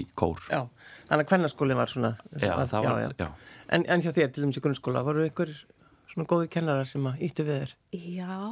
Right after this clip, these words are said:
Speaker 3: sko, já, ég var í Melaskóla. Ég fór í gegnum nokkra, hérna, tónmenntakennara
Speaker 2: Já.
Speaker 3: þar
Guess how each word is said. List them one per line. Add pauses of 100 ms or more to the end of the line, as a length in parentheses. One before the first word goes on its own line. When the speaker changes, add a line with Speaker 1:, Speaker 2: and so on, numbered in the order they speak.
(540)
Speaker 3:
sko, (1300)
já,
ég
var
í
Melaskóla. (260)
Ég
fór
í
gegnum
nokkra,
hérna,
tónmenntakennara
Speaker 2:
Já.
Speaker 3:
þar